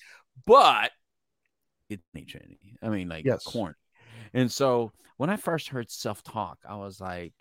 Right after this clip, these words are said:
Speaker 1: "Really? Self-talk?" You know, <laughs> I mean, like,
Speaker 2: <laughs>
Speaker 1: I, I like myself.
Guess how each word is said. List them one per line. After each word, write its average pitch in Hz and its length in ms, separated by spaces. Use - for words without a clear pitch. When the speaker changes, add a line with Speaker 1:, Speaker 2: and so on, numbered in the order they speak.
Speaker 1:
"Really? 110 560
Self-talk?" 90 760
You 101 180
know, 98 360
<laughs> - 40
I 165 180
mean, 107 240
like, - 380
Speaker 2:
<laughs> - 320
Speaker 1:
I, 110 200
I 110 120
like 113 340
myself. 131 720